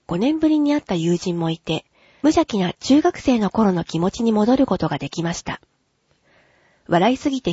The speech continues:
表情筋が疲れてしまいました。かっこ笑い。私は実行委員として準備から携わっていたので、当日も滞りなく進行でき、ほっとしています。二十歳を迎えての抱負は、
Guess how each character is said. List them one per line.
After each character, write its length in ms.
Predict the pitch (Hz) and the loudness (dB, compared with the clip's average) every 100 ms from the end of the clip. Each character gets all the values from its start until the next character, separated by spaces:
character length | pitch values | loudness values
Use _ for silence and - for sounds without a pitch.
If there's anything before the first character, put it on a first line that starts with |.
| - | 0
表 200 | 214 254 | 2 4
情 100 | 262 | 2
筋 180 | 294 285 | 2 0
が 140 | 285 | -2
疲 180 | - 254 | -2 -2
れ 100 | 311 | 0
て 100 | 269 | -2
し 120 | 196 | -2
ま 100 | 170 | -6
い 80 | 160 | -6
ま 100 | 156 | -8
し 80 | - | -8
た。 180 | 147 - _ _ _ _ - | -8 -10 _ _ _ _ -8
か 80 | - | -8
っ 60 | - | -4
こ 100 | 151 | -4
笑 300 | 143 139 131 | -4 -8 -12
い。 80 | _ _ _ _ _ _ _ _ _ _ _ _ - | _ _ _ _ _ _ _ _ _ _ _ _ -6
私 360 | 202 233 233 | -2 0 0
は 240 | 220 214 - _ _ - | 0 0 -2 _ _ -8
実 160 | 185 - | -8 -2
行 200 | 285 311 | 2 4
委 40 | 339 | 4
員 180 | 339 | 2
と 100 | 247 | -2
し 120 | 185 - | -6 -4
て 260 | 165 - - | -6 -6 -2
準 220 | 269 320 | 0 0
備 100 | 285 | -2
か 100 | 170 | -4
ら 80 | 147 | -4
携 420 | 175 - 233 233 | -6 -6 -2 0
わ 60 | 254 | -2
っ 20 | |
て 160 | - | -2
い 60 | 175 | -4
た 120 | 160 | -4
の 100 | 147 | -6
で、 220 | 143 135 - _ _ _ _ | -6 -8 -10 _ _ _ _
当 180 | - 262 | 2 2
日 260 | 269 262 254 | 2 -2 0
も 200 | 233 - | 0 -2
滞 440 | 196 269 277 294 | 0 0 4 4
り 100 | 302 | 4
な 120 | 302 294 | 0 -2
く 100 | - | -4
進 260 | - 190 | -4 -6
行 200 | - 220 | -2 0
で 120 | 214 | 0
き、 240 | - 160 - _ _ | -4 -6 -6 _ _
ほ 140 | - 175 | -8 -8
っ 40 | - | -4
と 120 | 180 | -6
し 100 | - | -4
て 80 | 156 | -6
い 100 | 151 | -4
ま 160 | 143 | -6
す。 180 | - - - _ _ _ _ _ _ _ _ _ _ _ _ _ | -10 -20 -20 _ _ _ _ _ _ _ _ _ _ _ _ _
二 100 | - | -4
十 120 | 359 339 | -2 2
歳 120 | 262 | 2
を 80 | 180 | 0
迎 260 | 151 180 | 0 -2
え 60 | 180 | -2
て 100 | 196 | -2
の 120 | 160 | -4
抱 220 | - 175 | -2 -2
負 160 | 156 160 | -2 -4
は、 220 | 156 - | -6 -6